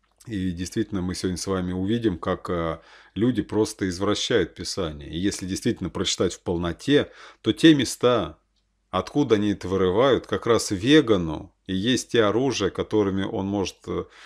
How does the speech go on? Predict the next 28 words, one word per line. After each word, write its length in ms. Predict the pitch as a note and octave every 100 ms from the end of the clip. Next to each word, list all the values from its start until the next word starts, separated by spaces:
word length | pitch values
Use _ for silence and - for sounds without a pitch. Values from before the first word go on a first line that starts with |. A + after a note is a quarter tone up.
| - - - -
в 200 | F2 G#2
информационной 800 | G2+ A2+ G#2+ - A#2 G#2+ F#2 F2
войне, 460 | F#2 F#2+ A#2+ C3+
в 80 | G#2+
духовной 500 | F2+ - G2+ F2 E2
войне, 340 | D#2+ E2+ G#2+ A#2
в 60 |
войне 260 | F2 E2+ F#2
словесной 720 | - F2 E2+ A#2+ A#2 G2+ E2+
с, 180 | F2 -
э, 240 | F2+ F2 E2+ - - _ -
трупожором 580 | F#2 G#2+ G2 A2+ F2
убийцы, 460 | F2 F2+ G#2 - -
как 160 | F2+ A#2
раз 180 | A#2 -
ему 320 | B2+ B2 D3+
тыкнуть, 480 | - C3 - - E2
что 160 | - G2+
это 160 | G#2+
ты 180 | - D#3
поступаешь 800 | - - - G#2+ G2+ E2+ - -
неправильно. 600 | F2 - F2+ D#2 D2+ D#2+
И 60 | D#2+
сегодня 400 | - C#3 B2 F2+
я 140 | E2
вам 200 | F2 G#2
это 160 | F#2 -
продемонстрирую, 840 | F2+ F2 F#2+ F#2+ _ G2+ F2 D#2